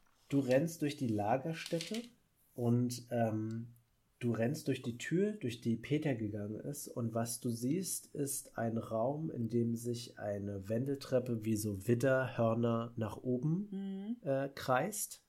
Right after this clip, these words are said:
Speaker 1: und aber gera-, geradeaus siehst du eine geöffnete Tür. Die ist nur so einen Spalt offen.
Speaker 2: Ja.
Speaker 1: Ähm, aber du kannst, ähm,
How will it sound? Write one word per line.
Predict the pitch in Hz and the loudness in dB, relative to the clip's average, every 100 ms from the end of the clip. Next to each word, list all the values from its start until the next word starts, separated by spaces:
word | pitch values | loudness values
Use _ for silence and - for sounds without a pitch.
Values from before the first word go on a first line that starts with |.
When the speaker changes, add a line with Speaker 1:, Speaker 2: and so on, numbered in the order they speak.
| _ | _
Speaker 1:
und | 127 127 123 | 2 2 2
aber | - 120 | 2 2
gera-, | 113 107 110 - | 4 2 0 -2
geradeaus | - 110 120 - 139 143 | -2 0 2 2 0 0
siehst | 139 123 - | 0 0 2
du | 123 | 2
eine | 117 117 117 | 4 4 2
geöffnete | 117 120 120 - 123 120 113 | 2 2 2 -2 -4 -4 -8
Tür. | - 127 - - - - - - - - | -8 -6 -4 -6 -8 -12 -20 -20 -10 4
Die | 120 | 6
ist | 131 | 8
nur | 139 | 6
so | 135 | 6
einen | 135 | 4
Spalt | 135 - 123 127 | 2 4 6 6
offen. | - 123 120 165 226 - _ _ | 4 0 0 -2 -2 -8 _ _
Speaker 2:
Ja. | 208 220 196 - _ _ _ _ _ _ _ _ _ _ _ | -8 -6 -6 -10 _ _ _ _ _ _ _ _ _ _ _
Speaker 1:
Ähm, | 117 117 117 | 2 4 4
aber | 110 117 | 4 2
du | 120 | 0
kannst, | - 131 135 131 - - | 0 2 2 -2 -8 -2
ähm, | 113 113 110 110 | 0 0 0 -4